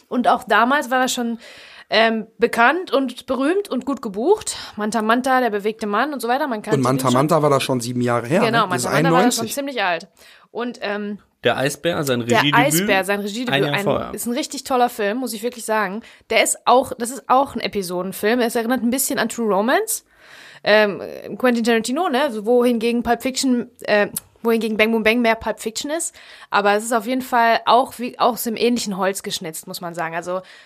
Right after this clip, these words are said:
Speaker 1: bei Der Eisbär, da überwiegt mehr die romantische Seite, aber es trotzdem, ähm, es trotzdem hat halt dieses, äh, spielt das auch in einem Gangstermilieu, nimmt sich ein bisschen ernster als Bang Boom Bang.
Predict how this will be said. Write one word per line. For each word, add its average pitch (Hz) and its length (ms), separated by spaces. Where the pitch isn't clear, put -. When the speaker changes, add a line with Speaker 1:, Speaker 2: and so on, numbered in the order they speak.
Speaker 1:
bei 202 240
Der - 160
Eisbär, 240 460
da 202 200
überwiegt 202 380
mehr 202 220
die 190 260
romantische 220 760
Seite, 285 540
aber 202 340
es 208 180
trotzdem, 226 580
ähm, 202 400
es 226 240
trotzdem 233 360
hat 220 100
halt 220 180
dieses, 202 320
äh, 180 160
spielt 226 180
das 214 100
auch 233 160
in 339 60
einem 208 100
Gangstermilieu, 269 640
nimmt 233 160
sich - 140
ein 220 60
bisschen 220 220
ernster 233 360
als 233 120
Bang 240 140
Boom 233 100
Bang. 226 160